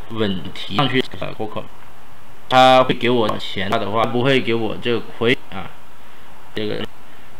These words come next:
今天的净流是两千七百万流出的，但是有一个八，但没有一个像S P Y那种疯狂的跌了，也是，也是一个表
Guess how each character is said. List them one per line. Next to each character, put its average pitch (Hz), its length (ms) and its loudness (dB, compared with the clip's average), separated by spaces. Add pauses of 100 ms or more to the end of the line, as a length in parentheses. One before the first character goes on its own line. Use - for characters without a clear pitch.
(240)
今 131 160 2
天 135 120 4
的 123 60 4
净 143 200 4
流 117 140 4
是 135 160 2
两 107 200 0
千 123 240 2
七 127 240 0
百 110 180 0
万 113 280 2 (100)
流 101 140 0
出 113 240 0
的， 110 180 0
但 135 140 0
是 127 80 0
有 107 140 0
一 95 60 -2
个 98 80 -2
八， 107 360 2 (600)
但 131 160 0
没 117 180 4
有 117 120 4
一 104 180 2
个 127 180 4
像 135 160 0
S 123 200 -2
P 123 140 2
Y 120 140 4
那 131 140 4
种 - 120 -2 (180)
疯 127 100 0
狂 110 200 2
的 101 60 -2
跌 98 120 -2
了， 101 100 -2
也 101 140 -4
是， 127 160 -2
也 107 200 0
是 120 100 0
一 - 20 2
个 98 80 -2
表 95 140 -4